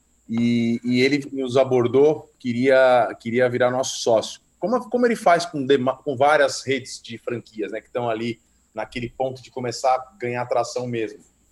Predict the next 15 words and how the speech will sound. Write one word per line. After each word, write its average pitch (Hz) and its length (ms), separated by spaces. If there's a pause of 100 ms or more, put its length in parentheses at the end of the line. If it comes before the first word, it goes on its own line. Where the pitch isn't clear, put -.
(280)
É, 101 1000
e 113 80
é 139 60
um 131 80
cara 139 180
que 139 60
a 135 60
gente, 123 420
é, 101 500
admira, 113 540
né, 117 140
construiu 117 480
um - 20
negócio 110 400
enorme, 107 440